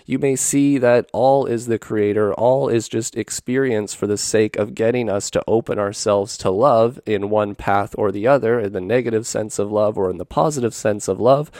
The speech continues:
And assuming you're listening to this, you're trying to go down that positive service to others, plus loving yourself love, and that is wonderful. I, you know, implore you to keep on that path, my friend. And as you are aware that all these things that happen to you, even if they're good or bad, right, we're gonna have much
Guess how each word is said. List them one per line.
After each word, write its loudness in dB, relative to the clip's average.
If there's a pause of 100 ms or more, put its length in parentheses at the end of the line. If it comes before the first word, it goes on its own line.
(280)
And -2
assuming -2
you're 2
listening 0
to -4
this, 0
you're -2
trying 0
to -2
go 6
down -2
that -2
positive 4
service -2
to -6
others, 0 (280)
plus 4
loving 0
yourself 2
love, 6 (280)
and 0
that 2
is 0
wonderful. 0
I, -2 (160)
you -8
know, 0
implore 2
you 0
to -2
keep -6
on 2
that -2
path, -2
my -2
friend. -2 (280)
And -4
as -2
you 0
are 4
aware 6
that 2
all 4
these -2
things -4
that -2
happen -2
to -4
you, 2
even -4
if -2
they're -2
good 2
or 2
bad, 0
right, 0
we're 0
gonna -2
have -2
much -2